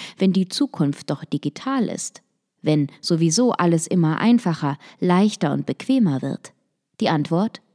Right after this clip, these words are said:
Weil sonst die Gefahr besteht, dass wir uns selbst verlieren. Rund um den Globus millionenfach verschickte Daten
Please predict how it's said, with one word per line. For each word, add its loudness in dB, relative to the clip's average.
Weil 6
sonst 2
die -2
Gefahr 0
besteht, -2
dass 0
wir 0
uns -2
selbst -2
verlieren. 2
Rund 4
um 2
den 2
Globus 2
millionenfach 2
verschickte -2
Daten 0